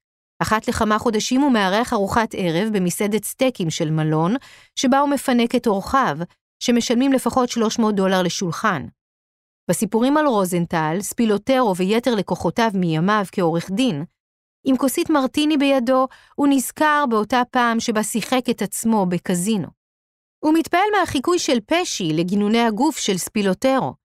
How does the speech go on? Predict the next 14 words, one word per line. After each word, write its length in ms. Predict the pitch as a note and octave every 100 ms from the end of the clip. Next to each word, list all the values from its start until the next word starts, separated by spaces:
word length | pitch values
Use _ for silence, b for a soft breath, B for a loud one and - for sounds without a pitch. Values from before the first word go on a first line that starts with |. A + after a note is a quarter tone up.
| _ _ -
הוא 80 | F#3
עדיין 360 | E3+ E3+ A3
משתמש 420 | C4+ - B3+ B3+
באוצר 280 | - A#3+ B3+
המילים 420 | B3 C4 B3 A#3+
של 180 | B3+ C4+ A3+
וגאס 400 | G3+ A3 B3+ C4
הישנה, 600 | A#3+ - C4 F#3+ D#3 F#3+ b b b b
כשהנשים 540 | A#3+ G#3+ F#3+ B3+ B3
היו 300 | A3+ A3+ A3+ -
חתיכות 680 | - G3 - F#3 D#4+ D4 _ _ _ -
והגברים 640 | F#3 E3+ F3 E3+ F3 C4
היו 320 | A#3+ D#3+ D3+ D3+ _ _ _ F3
ברנשים. 600 | F3 D#3+ E3 - A3+